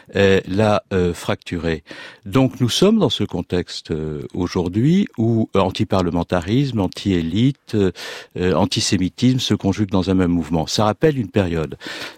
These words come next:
Mais nous sommes aussi confrontés à d'autres formes, euh, d'antisémitisme qui n'existaient pas à ce moment-là. Euh, il y a, euh, une petite, euh, minorité, euh, de musulmans qui, dans la radicalisation, euh,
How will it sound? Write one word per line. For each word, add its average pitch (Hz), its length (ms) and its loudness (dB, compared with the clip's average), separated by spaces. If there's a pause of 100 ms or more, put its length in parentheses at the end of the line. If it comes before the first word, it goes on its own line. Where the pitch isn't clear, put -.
Mais 107 240 4
nous 92 100 -2
sommes 104 240 2
aussi 156 220 0
confrontés 101 460 0
à 107 40 4
d'autres 110 400 0
formes, 165 460 -2
euh, 85 360 -8
d'antisémitisme 82 920 -6 (480)
qui - 120 -8
n'existaient 87 480 -2
pas 95 160 0
à 87 60 -2
ce - 140 -14
moment-là. 120 460 0 (480)
Euh, 92 260 2 (120)
il 98 200 -2
y 123 120 6
a, 123 180 4
euh, 92 220 2
une 98 160 -2 (220)
petite, - 560 0
euh, 92 220 2
minorité, 95 720 0 (380)
euh, 85 220 -2
de 80 140 -2
musulmans 98 540 2
qui, 123 120 -6
dans 98 140 2
la 87 80 0
radicalisation, 98 1300 -4 (560)
euh, 90 480 0